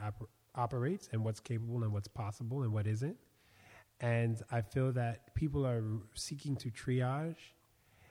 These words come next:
and more people, myself included, are pointing out how these triage attempts or policies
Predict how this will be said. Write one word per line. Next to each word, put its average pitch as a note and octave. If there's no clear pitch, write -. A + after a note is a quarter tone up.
and A#2
more D3
people, C#3
myself A#2
included, A#2
are B2+
pointing E3
out D3
how B2
these B2
triage C3+
attempts C#3
or D3
policies C3